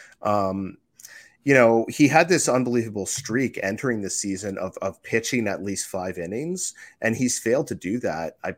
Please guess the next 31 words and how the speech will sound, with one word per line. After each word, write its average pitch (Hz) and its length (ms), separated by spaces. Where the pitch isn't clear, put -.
I 104 60
believe, 110 340
in 98 100
three 101 220
of 92 80
his 90 140
first - 320
four 87 180
starts. 101 480
He, 82 140
you 90 160
know, 78 80
he's 71 100
given 101 240
up 98 80
a 104 60
lot 92 180
of 82 80
hard 90 260
contact. 87 600
He's 76 100
giving 90 280
up, 87 160
uh, 62 140
obviously, 82 320
base 82 260
hits, - 260
extra 82 280
base 82 240
hits. - 340
Um, 101 500